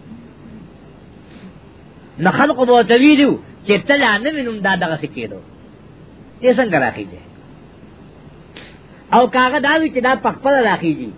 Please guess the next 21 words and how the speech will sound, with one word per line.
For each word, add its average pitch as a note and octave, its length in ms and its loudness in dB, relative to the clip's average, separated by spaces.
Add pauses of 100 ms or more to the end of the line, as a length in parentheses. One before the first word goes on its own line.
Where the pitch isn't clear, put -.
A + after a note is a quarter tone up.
(720)
نو F3 100 -4
صابئین A3 720 0
هغه F#3 180 0
دهریه E3 440 2
نه F3+ 100 -4
وو. A#2 140 -6 (2000)
هغوی A#3 300 4
د A#3 120 -2
الله G3+ 340 0
قایل F#3+ 400 -2
وو. A2+ 80 -12 (2250)
هغه A3 280 0
هم D4 140 -4
چا A#3+ 160 0
نه A3 120 -2
منله. D3 340 -4 (1400)
او A#3+ 140 6
د G#3+ 80 0
ابراهیم A#3+ 600 2
علیه A#3 180 0
السلام G#3+ 500 -2